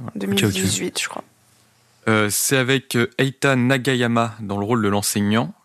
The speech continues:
Speaker 3: qui a joué dans énormément de dramas, euh, au, au Japon. Euh, apparemment, c'est une, c'est une resta au Japon.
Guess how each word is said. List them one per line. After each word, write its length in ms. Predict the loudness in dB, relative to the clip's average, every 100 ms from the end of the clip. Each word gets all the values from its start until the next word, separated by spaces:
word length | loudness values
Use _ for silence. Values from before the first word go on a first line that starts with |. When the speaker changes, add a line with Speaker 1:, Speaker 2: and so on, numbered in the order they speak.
| _
Speaker 3:
qui 140 | -6 -4
a 80 |
joué 200 | -2 0
dans 240 | 0 -2 -2
énormément 440 | 0 2 2 2 0
de 200 | 0 0
dramas, 560 | -2 0 2 2 2
euh, 80 | 0
au, 260 | -2 -4 -6
au 80 | -6
Japon. 340 | -6 -4 -4 -4
Euh, 180 | -8
apparemment, 300 | -8 -4 -4
c'est 160 | -4 -6
une, 440 | -6 -4 -4 -6 -6
c'est 120 | -4
une 100 | -2
resta 360 | -2 -2 -2 -2
au 60 |
Japon. 300 | -2 -2 -4